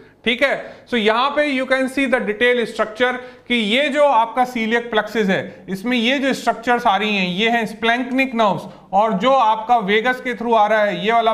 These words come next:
पार्ट, ये वाला पार्ट क्या है? Your parasympathetic with the help of vagus, ठीक है। So in nutshell यहाँ पे आपको ये याद रखना है कि जब भी आप celiac trunk पढ़ रहे हैं, celiac axis को नहीं भूलना है।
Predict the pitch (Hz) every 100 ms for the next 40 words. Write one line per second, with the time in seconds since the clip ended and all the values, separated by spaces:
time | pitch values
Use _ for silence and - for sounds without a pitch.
0 | - 226 220 165 - - _ 180 214 214
1 | 220 214 220 214 226 233 285 254 - -
2 | 180 208 233 226 196 202 202 208 202 196
3 | 196 254 285 - - - 170 170 175 175
4 | 175 185 156 151 143 127 - - - 233
5 | 247 214 - - - 247 247 277 254 254
6 | - 294 302 240 226 254 262 262 214 226
7 | 233 247 240 202 208 208 196 202 190 190
8 | 233 254 - - - 202 202 196 254 254
9 | 254 254 220 214 208 226 285 285 - -
10 | - - 269 302 294 220 196 202 202 202
11 | 220 220 - - - 220 214 220 247 202
12 | 202 - 220 208 - 214 202 190 214 247
13 | 202 196 190 151